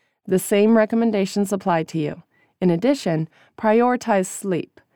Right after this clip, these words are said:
You're working long days. You'll be tempted to sacrifice sleep for training. Don't. Train outside as often as possible, maybe at lunch.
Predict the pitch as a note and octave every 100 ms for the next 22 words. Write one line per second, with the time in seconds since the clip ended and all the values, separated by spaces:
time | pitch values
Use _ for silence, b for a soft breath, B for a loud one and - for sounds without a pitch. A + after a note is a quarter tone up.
0 | _ _ - G3 G3 C4 C#4 D4 B3+ G#3+
1 | G3+ G#3 F3 D#3 F3 - - G#3 G#3 G3+
2 | C4 C#4+ D4 C#4+ C4+ A#3+ A#3 - G#3+ G3+
3 | - G#3+ G3 - F#3+ F#3+ F#3 D#3+ C#3+ -
4 | G3 _ _ _ _ - E3 D#3 - -
5 | - _ _ _ _ _ _ _ _ -
6 | A3 A3 A#3 - - B3+ A#3+ A#3+ - F#3+
7 | F#3+ F3+ F3 - A#3 A#3+ F#3+ E3+ D#3 F#3+
8 | G#3 B3 D#4+ D4+ C4 - - -